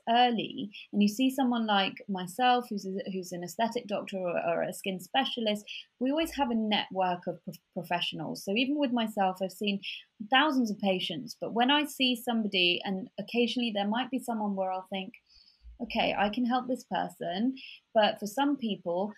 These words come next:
I might want to refer them to a colleague. When you seek that expert advice, your expert will also know other experts, and they will get you the treatment that you need. Um, and I think that's the most important thing.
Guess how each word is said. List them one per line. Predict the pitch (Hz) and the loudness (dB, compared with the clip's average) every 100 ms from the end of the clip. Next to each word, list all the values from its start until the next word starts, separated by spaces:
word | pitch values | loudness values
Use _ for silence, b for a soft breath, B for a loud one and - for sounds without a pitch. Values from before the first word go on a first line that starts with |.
| B | B
I | 233 | 2
might | 233 240 | 4 4
want | 214 226 | 0 -4
to | 208 202 | -4 -4
refer | 202 240 240 220 | 0 4 4 4
them | 170 170 | -2 -8
to | - 185 | -8 -8
a | - | -4
colleague. | 220 190 - - | -2 -2 -4 -4
When | 202 233 | 2 4
you | 320 | 4
seek | 320 - 302 - 262 | 0 0 0 0 0
that | 233 - - | 0 -2 -4
expert | 214 - - 208 - | -4 -4 2 2 2
advice, | 196 180 185 208 262 - - b b | -4 0 2 2 0 -4 -20 b b
your | 240 302 247 | 2 2 2
expert | - - - 240 285 | -2 -2 2 4 4
will | 226 - | 0 0
also | 190 202 208 196 | -2 0 2 2
know | 185 175 | 4 2
other | 180 175 175 | 0 0 0
experts, | - - - - 185 - - - | 0 -4 -6 -2 -2 -4 -10 -2
and | 196 | 0
they | 214 247 | 4 2
will | 262 269 208 | 2 0 -2
get | 226 208 - | -2 -2 -2
you | 214 202 | -2 -2
the | 185 | -4
treatment | - 196 - 190 202 240 - - _ _ - | -6 -6 -4 -2 0 0 -4 -20 _ _ -6
that | |
you | 196 180 165 | -2 -2 -2
need. | 160 151 - - _ _ _ _ _ - | -2 -2 -6 -12 _ _ _ _ _ 4
Um, | 190 190 185 190 - | 8 8 6 0 0
and | 214 202 | 2 4
I | 202 | 4
think | 226 220 214 | 2 0 0
that's | 220 - - | -2 -2 -2
the | 240 | 0
most | 226 208 208 | 2 0 -2
important | 196 - 190 185 190 - | -4 -2 -4 -2 -6 -4
thing. | - 170 220 339 | 2 4 4 0